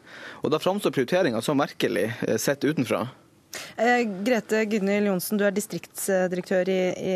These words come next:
Speaker 2: N R K, for øvrig også nordlending. Eh, du hører at også vi, da, N R K, får kritikk for å, å, eh, være med på en karikering av nordlendingen. Hva sier du om det?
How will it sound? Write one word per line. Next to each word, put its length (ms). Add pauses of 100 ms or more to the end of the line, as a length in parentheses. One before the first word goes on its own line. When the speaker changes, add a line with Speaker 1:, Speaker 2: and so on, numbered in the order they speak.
Speaker 2:
N 180
R 140
K, 320
for 160
øvrig 260
også 300
nordlending. 640
Eh, 640
du 800
hører 220
at 100
også 320 (640)
vi, 180
da, 220
N 220
R 20
K, 240
får 240
kritikk 400
for 160
å, 160
å, 160 (800)
eh, 180
være 160
med 320
på 80
en 160
karikering 760
av 380
nordlendingen. 640
Hva 160
sier 180
du 140
om 80
det? 140